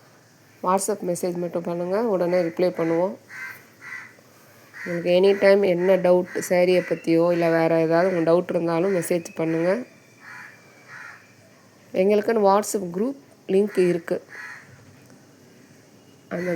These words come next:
குரூப் லிங்க் நீங்க உங்களுக்கு தேவைப்பட்டா நாங்க கொடுப்போம். அதுல நீங்க ஜாயின் பண்ணிக்கலாம். அதுலயுமே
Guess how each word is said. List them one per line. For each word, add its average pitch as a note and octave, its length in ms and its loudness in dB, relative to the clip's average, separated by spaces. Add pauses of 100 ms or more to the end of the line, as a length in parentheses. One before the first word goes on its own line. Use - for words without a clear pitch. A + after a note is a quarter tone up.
(100)
குரூப் G#3 260 0
லிங்க் G3+ 280 2
நீங்க F3+ 200 6
உங்களுக்கு E3+ 300 4
தேவைப்பட்டா F#3 460 4
நாங்க F3 140 2 (140)
கொடுப்போம். F#3+ 420 0 (560)
அதுல F3 240 4
நீங்க E3+ 220 2
ஜாயின் F3+ 320 4
பண்ணிக்கலாம். F3+ 440 0 (240)
அதுலயுமே F3+ 380 4